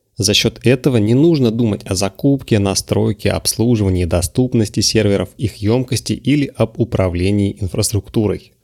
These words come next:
Это также экономически выгодно, поскольку стоимость часто рассчитывается в зависимости от реального применения ресурсов.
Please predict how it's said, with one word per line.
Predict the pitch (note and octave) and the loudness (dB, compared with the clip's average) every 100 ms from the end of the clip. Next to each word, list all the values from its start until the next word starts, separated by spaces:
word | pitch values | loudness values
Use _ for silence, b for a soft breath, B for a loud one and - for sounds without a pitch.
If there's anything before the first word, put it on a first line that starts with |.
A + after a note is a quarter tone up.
| _ _ _ | _ _ _
Это | - A#2+ A#2+ | -2 0 0
также | A2+ A#2+ A2 F#2+ F2+ | 0 2 2 2 -2
экономически | - G2+ G#2+ G2+ G2 F2+ - F2 | -2 -2 0 0 0 -2 -4 -2
выгодно, | G2+ D3 D3 A2 | 0 2 0 0
поскольку | - F#2 - G2+ B2+ | -2 -2 -2 -4 -4
стоимость | - C#3+ E3 C3 | 0 2 2 0
часто | - G#2 B2 - | -2 -2 0 2
рассчитывается | C#3+ C#3 - A#2+ B2+ B2 C3 | 2 2 2 0 2 0 0
в | |
зависимости | G#2+ F#2+ F#2+ G2 A#2+ G#2 | 2 2 0 -2 -2 -2
от | - A2 - | -4 -4 -4
реального | F2+ E2+ F2 G2+ | -2 0 2 2
применения | G2+ A#2+ G#2 F#2+ F2 E2+ F2 | 2 2 2 0 0 0 0
ресурсов. | F2+ - G#2 E2 - | 2 0 0 0 -4